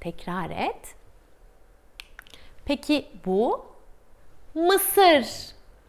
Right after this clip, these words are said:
Mısır. Mısır sarı renk. Gördün mü? Mısır. Hadi birlikte. Havuç. Tekrar et.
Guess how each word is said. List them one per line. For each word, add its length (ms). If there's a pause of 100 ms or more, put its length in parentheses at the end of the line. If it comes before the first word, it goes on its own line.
(1500)
Mısır. 720 (840)
Mısır 640 (360)
sarı 580
renk. 260 (920)
Gördün 580
mü? 200 (960)
Mısır. 920 (1040)
Hadi 280
birlikte. 480 (840)
Havuç. 960 (920)
Tekrar 440
et. 320